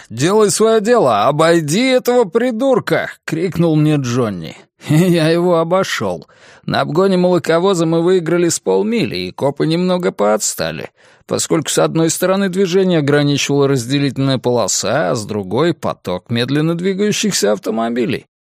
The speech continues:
Мы резко свернули вправо, такой уж мудреный попался в этом месте поворот, и на секунду и молоковоз, и автомобиль копов скрылись из виду. И вдруг мы увидели по правую руку узкую дорогу, мощеную гравием и заросшую сорняком.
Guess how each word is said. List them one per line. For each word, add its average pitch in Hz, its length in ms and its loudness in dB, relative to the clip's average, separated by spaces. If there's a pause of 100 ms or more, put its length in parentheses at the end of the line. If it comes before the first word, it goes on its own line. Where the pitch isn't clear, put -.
(340)
Мы 160 220 0
резко 175 340 0
свернули 135 480 0
вправо, 147 640 2 (100)
такой 160 300 0
уж 185 140 -2
мудреный 165 480 2
попался 151 520 -2
в 151 40 2
этом 147 240 0
месте 147 340 0
поворот, 147 540 0 (320)
и 147 140 0
на 220 180 0
секунду 240 540 -2
и 160 100 4
молоковоз, 147 800 2
и 135 40 2
автомобиль 151 580 -2
копов 190 400 -4
скрылись 151 500 -2
из 95 180 -4
виду. 58 280 -14 (600)
И - 100 -6
вдруг 131 360 -2
мы 220 160 2
увидели 208 380 0
по 151 200 2
правую 175 420 0
руку 175 320 0
узкую 190 520 0
дорогу, 180 560 -2
мощеную 139 720 0
гравием 120 600 0
и 117 40 0
заросшую 113 540 -2
сорняком. 127 640 -2